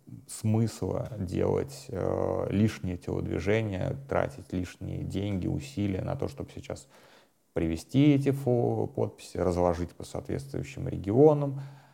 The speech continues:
верифицировать их, ну, то есть проверить, как бы их вообще стоит подавать или не стоит подавать, понятно, где там по марке, не по марке, вот это вот все. А, то есть с точки зрения именно, ам,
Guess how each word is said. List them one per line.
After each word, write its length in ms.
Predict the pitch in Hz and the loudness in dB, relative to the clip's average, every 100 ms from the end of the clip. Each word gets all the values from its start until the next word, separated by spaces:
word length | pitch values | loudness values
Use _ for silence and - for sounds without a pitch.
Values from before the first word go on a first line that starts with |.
| _ 98 | _ -8
верифицировать 1120 | 87 95 92 90 - - 156 160 143 135 131 | 0 2 2 0 -8 4 8 10 8 6 2
их, 160 | - | -2
ну, 100 | 113 | -4
то 80 | 92 | -4
есть 160 | 87 - | -4 2
проверить, 600 | 95 92 90 90 - - | 4 4 2 -2 -10 -20
как 200 | - 87 | -10 -8
бы 180 | 85 85 | -6 -8
их 120 | - | -8
вообще 220 | - - | -12 -12
стоит 340 | - 92 90 - | -6 -4 -4 -2
подавать 420 | 87 90 85 85 | 0 0 0 -4
или 100 | 90 | -4
не 100 | 90 | 2
стоит 280 | 151 147 147 | 4 4 6
подавать, 300 | 107 98 - | 6 6 2
понятно, 340 | 87 90 87 | -4 -4 -6
где 140 | 85 | -6
там 280 | 80 - - - _ _ _ _ _ - | -6 -10 -12 -16 _ _ _ _ _ 0
по 120 | 90 | 4
марке, 420 | 98 110 101 90 | 6 6 4 -6
не 100 | 90 | -6
по 160 | - 92 | -4 -4
марке, 400 | 98 104 - 85 | 0 -2 -4 -8
вот 160 | 85 | -6
это 180 | 90 - | -6 -4
вот 160 | 92 - | -6 0
все. 280 | 160 190 - - - _ _ - _ 107 | 6 6 4 -18 -20 _ _ -20 _ 2
А, 500 | 107 101 98 92 - | 6 8 8 4 4
то 80 | 120 | 4
есть 220 | 104 - | 4 -2
с 40 | - | 2
точки 340 | 160 143 107 | 2 4 0
зрения 480 | 107 131 120 101 98 | 4 4 4 4 2
именно, 1080 | 107 113 104 98 98 98 98 95 95 92 - | 0 0 0 0 0 2 2 2 0 -4 -4
ам, 520 | 95 92 92 95 92 | -2 0 0 -2 -6